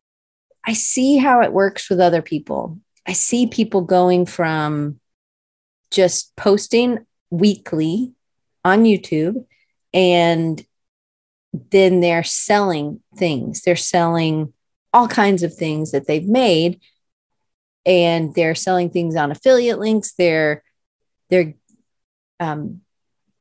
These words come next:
bridging gaps. People actually have hope. They're commenting. They're connecting with people. Um, I think our first thing is like, "Well, I don't wanna do this if it's, if I'm not gonna make any money off of this," right? And I,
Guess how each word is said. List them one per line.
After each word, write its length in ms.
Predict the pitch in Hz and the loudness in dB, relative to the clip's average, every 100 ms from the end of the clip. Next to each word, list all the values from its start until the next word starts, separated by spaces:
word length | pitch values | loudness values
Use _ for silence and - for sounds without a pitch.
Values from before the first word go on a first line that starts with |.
| _ | _
bridging 560 | - 196 185 196 180 151 | 2 2 4 2 2 2
gaps. 480 | 165 175 262 - - | 0 0 0 -4 -10
People 400 | - 202 180 - | -6 -2 0 0
actually 420 | 180 185 - 175 | -2 -4 -2 -2
have 200 | 160 170 | -2 -8
hope. 340 | - 214 233 226 | -2 2 2 2
They're 260 | 190 196 190 | 0 0 -2
commenting. 760 | - 175 160 190 214 247 254 | -8 -4 -2 -2 -2 -2 -2
They're 220 | 185 160 - _ _ _ - | -2 -4 -8 _ _ _ -6
connecting 640 | 196 165 185 - 226 233 | -2 -2 -4 -2 -2 0
with 180 | 233 226 | 0 -4
people. 640 | - 233 233 233 233 226 _ _ _ _ _ _ _ _ - - - | -8 -6 -2 0 0 -4 _ _ _ _ _ _ _ _ -20 -12 -4
Um, 420 | 160 151 147 - 175 | -4 -4 -8 -8 -6
I 40 | |
think 200 | 208 202 | 0 0
our 100 | 170 | 0
first 400 | - 208 202 - | -2 0 0 0
thing 180 | 190 175 | -2 -2
is 140 | 160 | -2
like, 180 | 151 151 | -4 0
"Well, 100 | 170 | 2
I 100 | 175 | 4
don't 120 | 185 | 2
wanna 160 | 185 170 | 0 0
do 180 | 165 165 | -2 -4
this 220 | 165 - | -4 -8
if 140 | - | -8
it's, 340 | 151 - - - | -8 -8 -12 -14
if 240 | _ _ | _ _
I'm 80 | 180 | 0
not 120 | 180 | 0
gonna 120 | 165 170 | 2 0
make 220 | 170 - | 0 -2
any 80 | 160 | -2
money 460 | 170 170 170 170 - | 0 0 -2 -4 -6
off 180 | 160 | -6
of 60 | 147 | -4
this," 340 | 151 185 - | -4 -4 -6
right? 240 | - 180 - | -4 -4 -6
And 140 | - 180 | -8 -4
I, 200 | 247 | -2